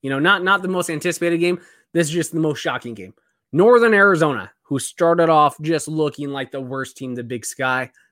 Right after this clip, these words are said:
oh and two, getting murdered by Sam Houston State, which is okay. Getting murdered by South Dakota. South Dakota looks a little bit better than we thought, but South Dakota is not a top tier Missouri Valley team. They're a bottom half Missouri Valley team.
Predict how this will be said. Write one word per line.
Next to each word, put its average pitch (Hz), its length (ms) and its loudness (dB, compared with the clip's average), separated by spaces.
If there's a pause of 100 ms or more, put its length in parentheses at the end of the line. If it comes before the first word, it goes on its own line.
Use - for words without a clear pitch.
(120)
oh 151 200 2
and 139 160 0
two, 139 320 -6
getting 127 220 -8
murdered 143 560 -4
by 123 300 -4
Sam 127 320 -8
Houston 113 280 -12
State, 175 280 -4
which 175 180 -6
is 151 100 -10
okay. 127 320 -8 (280)
Getting 143 260 2
murdered 135 340 2
by 123 140 2
South 139 600 -4
Dakota. 156 440 -2 (220)
South 143 220 -2
Dakota 139 200 0
looks 131 200 -2
a 135 40 -2
little 131 220 0
bit 123 120 0
better 131 220 0
than 123 160 -2
we 117 80 -6
thought, 160 300 0
but 120 100 -12
South 143 220 -2
Dakota 139 260 -2
is 117 140 -6
not 135 260 0
a 117 140 -6
top - 300 -4
tier 135 180 -6
Missouri 120 400 -4
Valley 165 280 2
team. 135 240 -6 (340)
They're 135 160 0
a 143 60 0
bottom 131 300 -4
half 123 240 0
Missouri 131 320 -4
Valley 185 300 4
team. 190 260 0